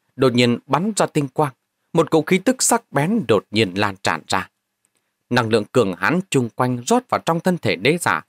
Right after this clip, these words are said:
được luyện chế thành khôi lỗi, phát ra tiếng sù sù. Thân thể đế giả luyện chế thành khôi lỗi, lúc này cũng tham lam hấp thụ năng lượng rót vào, thỏa thích hấp thu.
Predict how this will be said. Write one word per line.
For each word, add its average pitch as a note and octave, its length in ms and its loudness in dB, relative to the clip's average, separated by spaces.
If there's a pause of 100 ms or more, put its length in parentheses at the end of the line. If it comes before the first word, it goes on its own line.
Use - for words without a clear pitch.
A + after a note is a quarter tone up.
(280)
được C#3 200 2
luyện C3 240 2
chế D#3+ 320 2
thành F#2+ 280 -2
khôi A2+ 200 2
lỗi, D#3 220 2 (260)
phát E3+ 180 0
ra G#2 280 -2
tiếng D3+ 240 -2
sù G2+ 300 -2
sù. A2+ 200 -2 (840)
Thân A#3 120 2
thể D#3 140 2
đế D#3 180 2
giả A2+ 260 0
luyện A#2 200 0
chế F3 320 0
thành F#2+ 280 -4
khôi B2+ 240 2
lỗi, C#3+ 180 2 (320)
lúc - 200 0
này G#2+ 240 2
cũng C#3 220 -2
tham B2+ 220 -8
lam B2 360 -4
hấp F#3+ 200 -4
thụ B2 120 0
năng F#2+ 260 -6
lượng A2 240 -2
rót G#3 240 0
vào, F2 200 -2 (360)
thỏa F2+ 260 2
thích G3 280 -2
hấp G3 200 -2
thu. C3+ 200 -2